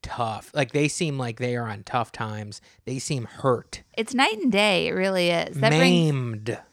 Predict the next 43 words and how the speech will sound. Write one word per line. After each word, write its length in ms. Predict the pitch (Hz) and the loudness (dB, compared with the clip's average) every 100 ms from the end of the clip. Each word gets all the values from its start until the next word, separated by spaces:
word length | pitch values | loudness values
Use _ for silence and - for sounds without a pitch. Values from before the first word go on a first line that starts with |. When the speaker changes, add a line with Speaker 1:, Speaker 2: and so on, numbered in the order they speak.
| _ _ | _ _
Speaker 2:
that 100 | 247 | -4
brings 200 | 247 262 | 0 2
us 140 | 254 240 | 2 2
to 120 | 240 | 0
Team 340 | - 240 240 | 2 2 4
U 180 | 220 220 | 4 2
K. 420 | - 208 208 247 | 0 0 2 2
They 140 | 311 190 | 2 2
have 220 | 175 175 | 2 -2
timed 360 | - 208 220 226 | -6 -2 0 2
out 240 | 214 208 - | 4 2 2
on 220 | 196 202 | 2 2
the 80 | 196 | 0
pyramid 520 | - 247 254 214 190 | -2 0 2 2 0
puzzle. 400 | 175 170 165 - - | -2 -2 -2 -4 -2
They 100 | 240 | -2
couldn't 320 | 349 339 240 | -2 -2 -2
figure 400 | - 190 214 220 | 0 0 0 0
it 80 | 226 | 2
out. 320 | 262 247 - - - - | 4 4 4 -2 -20 -10
That 100 | 269 | -6
brings 200 | 277 294 | -4 -4
us 120 | 262 - | -4 2
to 120 | 233 | 2
Team 300 | - 240 226 | 2 0 2
U 160 | 226 | 4
S. 300 | 247 247 233 - | 6 6 2 -2
They 200 | 208 240 | 0 2
make 280 | 254 254 - | 2 0 0
the 100 | 240 | 0
checkpoint, 680 | - 180 - - 185 180 - - | 2 0 0 -2 0 0 -4 -2
and 180 | 175 196 | 2 4
this 200 | 269 - | 4 2
is 160 | 330 | -2
really 440 | 233 233 220 220 214 | 2 2 4 4 4
when 260 | - 180 | 2 0
Paulie 360 | 175 175 175 180 | 0 0 2 2
comes 240 | 185 180 | 0 0
alive, 500 | 180 170 160 131 - - | 0 2 0 0 -4 -4
okay? 340 | 170 185 190 | 0 2 4
He's 180 | 185 180 | 2 4
got 220 | 196 208 | 2 4
this 220 | 277 277 | 0 -2